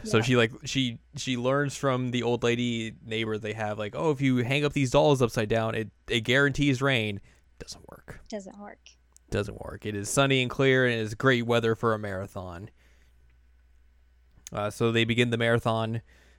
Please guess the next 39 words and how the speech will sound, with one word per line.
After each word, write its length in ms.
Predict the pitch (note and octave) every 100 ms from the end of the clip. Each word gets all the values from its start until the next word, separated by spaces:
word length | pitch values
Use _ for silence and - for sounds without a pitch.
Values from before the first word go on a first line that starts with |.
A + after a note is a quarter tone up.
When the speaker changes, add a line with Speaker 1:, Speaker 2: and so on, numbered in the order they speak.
| _ -
Speaker 1:
Uh, 100 | G#2
the 80 |
Light 180 | G#2+ A2
Music 240 | G#2+ A2 A2
Club 220 | A#2 G#2+
sticks 240 | - A2
together. 400 | - G#2+ G#2+ A2
Nodoka's, 400 | A2 A2 A2+ A2
like, 160 | G#2+ G#2 _ _
passes 400 | - A2+ G#2+ A#2+
them 180 | A2+ A2
off, 400 | A2 G#2+ A2 - - - - - -
and 140 | A2
they're 80 | A#2
all 120 | A#2
just, 120 | A2+
like, 160 | A#2+ A2
running, 460 | A2+ A2+ A2+ G#2+ G#2 - _ _ _ _ _ - B2 _ -
running 240 | D#3 E3 D3+
real 100 | D#3
casually. 800 | - A2+ G#2+ G#2 A2+ A2 G#2+
Uh, 360 | G#2+ G#2 G#2 G2+ A#2
Mio 360 | B2+ A#2+ A#2 A2+
is, 260 | A2 G#2+ G#2+ A2+ - -
does 160 | A#2
not 220 | A2+ A2+ A2+
want 180 | G#2+
them 140 | A2+ A2
to 180 | - A2
end 140 | G#2+
up 100 | G2+
last 400 | G#2+ G#2 G#2 -
and 180 | G#2+ G#2
have 380 | G#2+ A2 G#2 -
everyone 380 | A2 G#2+ G#2+
watch 340 | G#2 G2+ G#2 -
them 240 | G#2 G2+
as 200 | G2 G2+
they, 340 | G#2 G2+ G2+